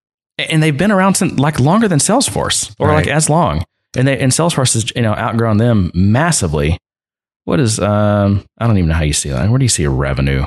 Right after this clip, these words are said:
Speaker 1: Market cap is seven billion. And what's Salesforce's market cap? Forty billion? I mean,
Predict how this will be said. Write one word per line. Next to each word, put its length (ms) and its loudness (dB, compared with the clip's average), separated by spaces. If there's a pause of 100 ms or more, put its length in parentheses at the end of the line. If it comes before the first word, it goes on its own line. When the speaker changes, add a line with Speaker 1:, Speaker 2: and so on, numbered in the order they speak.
(680)
Speaker 1:
Market 320 -2
cap 260 -2
is 80 -2
seven 440 0
billion. 580 -2
And 160 -2
what's 240 -2
Salesforce's 460 -2
market 240 -2
cap? 180 -4
Forty 300 0
billion? 440 2 (1080)
I 60 0
mean, 280 0